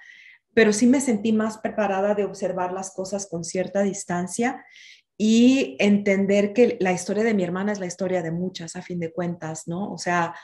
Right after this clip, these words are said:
en algún momento hablo de cómo mi papá dice, ¿no? O sea, si esto era lo que querías, un marido así, pues te hubieras casado con un macho mexicano y listo, ¿no?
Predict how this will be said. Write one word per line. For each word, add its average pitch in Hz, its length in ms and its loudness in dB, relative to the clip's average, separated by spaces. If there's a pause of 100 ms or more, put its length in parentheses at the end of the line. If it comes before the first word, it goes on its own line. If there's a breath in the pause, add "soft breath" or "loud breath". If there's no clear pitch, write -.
(320 loud breath)
en 185 140 -2
algún 180 240 2
momento 220 460 2
hablo 208 260 0
de 185 120 -4
cómo 196 220 -4
mi 208 140 -2
papá 180 580 -4
dice, 180 460 -2
¿no? 180 300 -4
O 180 60 -6
sea, 165 140 -6
si 180 260 0
esto 208 280 0
era 208 120 2
lo 190 140 0
que 151 120 -6
querías, 170 480 -2
un 180 100 -6
marido 180 280 -4
así, 180 180 -6
pues - 180 -16
te - 80 -12
hubieras 190 240 -2
casado 180 400 -6
con 175 160 -12
un 175 100 -6
macho 180 240 -10
mexicano 175 480 -10
y 170 40 -8
listo, 170 400 -8
¿no? 165 260 -8